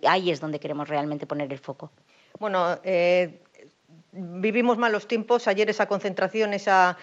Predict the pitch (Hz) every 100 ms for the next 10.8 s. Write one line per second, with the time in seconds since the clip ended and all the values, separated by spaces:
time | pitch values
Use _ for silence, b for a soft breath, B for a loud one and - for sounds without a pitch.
0 | B B 180 185 180 180 175 165 160 151
1 | - - 180 190 185 208 202 190 202 190
2 | 185 185 185 190 180 175 175 B B -
3 | 180 180 175 202 196 190 180 175 185 180
4 | 175 175 156 180 190 208 214 247 247 B
5 | B _ 190 185 180 185 175 180 180 180
6 | 180 208 226 220 190 180 180 180 196 196
7 | 202 202 190 190 202 202 196 185 180 180
8 | 196 202 190 208 226 185 190 180 190 196
9 | 202 185 202 190 190 190 196 - - 165
10 | 180 175 160 156 170 185 175